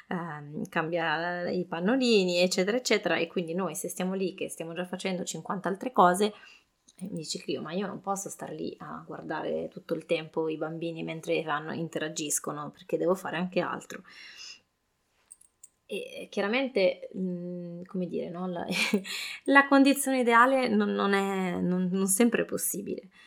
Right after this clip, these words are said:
Dobbiamo un po' aggiustare, eh, al meglio, però intanto sapere qual è potenzialmente la, la condizione ideale e quindi sapere che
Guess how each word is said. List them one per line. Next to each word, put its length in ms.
Dobbiamo 340
un 100
po' 100
aggiustare, 800
eh, 1080
al 180
meglio, 500
però 260
intanto 420
sapere 680
qual 180
è 360
potenzialmente 960
la, 320
la 160
condizione 500
ideale 480
e 80
quindi 380
sapere 480
che 340